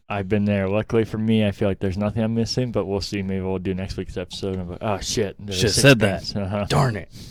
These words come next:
Speaker 2: Uh, just, uh, because of this show, I have been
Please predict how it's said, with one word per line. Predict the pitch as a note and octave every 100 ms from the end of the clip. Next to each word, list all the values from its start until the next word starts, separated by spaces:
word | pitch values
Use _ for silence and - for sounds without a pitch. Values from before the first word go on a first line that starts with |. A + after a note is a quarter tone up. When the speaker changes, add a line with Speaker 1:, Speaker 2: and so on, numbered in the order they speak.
| - - - - - - -
Speaker 2:
Uh, | A2+ B2 A2+
just, | G#2+ C3 -
uh, | A2+ G#2+ F#2+ F2+ F#2 - - - - - _ _ _
because | G2+ - G#2+
of | F#2+ E2+ - -
this | D#2+ - - - -
show, | - - D#2 D2+ F#2 - -
I |
have | F2+ D2 -
been | D#2 D2+